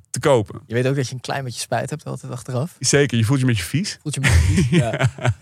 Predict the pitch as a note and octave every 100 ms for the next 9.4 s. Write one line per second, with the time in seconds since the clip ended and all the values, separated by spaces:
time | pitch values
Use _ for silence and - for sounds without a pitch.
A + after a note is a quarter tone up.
0 | _ - D3 F3+ F3+ E3+ F#3+ F#3 F3 D#3
1 | F3+ F#3+ F3+ - B2+ G3 G#3 G3+ - D#3+
2 | D#3 D3 A#2 B2+ E3+ C3+ C#3+ D#3+ D#3 D#3
3 | C3 F#3+ F#3 D#3+ C3+ B2+ A2+ G2 A2+ -
4 | - B2+ A#2 A#2+ C3+ C3 B2+ B2 A2 -
5 | A2 A2 A2 - D3 D#3+ C3+ C3+ A#2+ G#2+
6 | D3+ F#3+ A#2 G#2+ A#2+ B2 A2+ D3 D#3+ G#2+
7 | A#2 - - B2+ A#2 A#2 C3+ B2 - -
8 | G2+ G#2 G#2 F#3 - G2 F2+ G#2+ G2+ F#2
9 | G2+ A1+ A1+